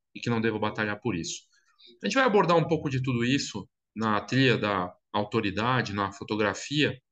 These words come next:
durante esses cinco dias. Como eu disse, começa dia vinte e seis de junho, uma segunda-feira, vai até o dia trinta.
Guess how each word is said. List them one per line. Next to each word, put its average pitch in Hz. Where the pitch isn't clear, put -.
durante 151
esses 135
cinco 147
dias. 92
Como 151
eu 151
disse, 185
começa 135
dia 127
vinte 131
e 131
seis 160
de 110
junho, 147
uma 110
segunda-feira, 120
vai 123
até 127
o 123
dia 127
trinta. 107